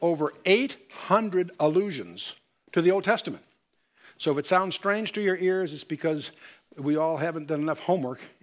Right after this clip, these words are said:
in the Old Testament. And we'll provide a, a, an actual catalog of all those allusions as part of the notes that will accompany the study. And of course, this presents the, this, uh,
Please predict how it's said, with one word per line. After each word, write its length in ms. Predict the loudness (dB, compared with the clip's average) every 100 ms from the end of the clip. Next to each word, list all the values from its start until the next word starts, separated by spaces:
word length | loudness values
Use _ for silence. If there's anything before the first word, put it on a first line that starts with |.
| -10
in 120 | -6
the 80 | -4
Old 160 | -2
Testament. 340 | 0 -2 -4 -16 _ _ -20 -20 -20 _
And 200 | -6 -2
we'll 80 | -2
provide 520 | -2 0 2 0 -2
a, 560 | -6 -8 -8 -6 -6 -2
a, 40 |
an 40 | 0
actual 300 | 0 -2 -8
catalog 560 | 0 0 0 0 -2
of 100 | -2
all 140 | -2 -2
those 320 | -4 -6 -10 -10
allusions 540 | -2 -2 -2 -6 -10 -14 -20 -20 -14
as 160 | -8 -6
part 240 | 0 0
of 80 | 0
the 60 | -2
notes 260 | -4 -4
that 100 | -8
will 80 | -8
accompany 320 | -8 -8 -8
the 80 | -8
study. 300 | -4 -4 -6 -14 -20 _ _ _ -20 -20 -20 -12 -4
And 100 | -2
of 60 |
course, 320 | 2 2 2
this 220 | -4 -4 -6
presents 500 | -6 -2 -2 0 -2
the, 140 | -2
this, 360 | -2 -4 -4 -6
uh, 140 | -8